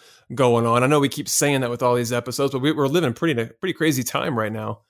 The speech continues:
We're seeing a lot of things. We're seeing a lot of racial tension out there. Uh, with that, we're seeing protests. We're seeing riots. We're seeing a lot of people claiming injustice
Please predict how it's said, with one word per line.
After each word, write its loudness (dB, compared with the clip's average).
We're -8
seeing 0
a 4
lot 4
of -2
things. -2
We're -10
seeing -2
a 2
lot 4
of -4
racial -2
tension -4
out 0
there. 0
Uh, 2
with 0
that, 2
we're -4
seeing -2
protests. -6
We're -18
seeing -8
riots. -4
We're -10
seeing -4
a -4
lot 2
of -6
people -8
claiming 2
injustice -2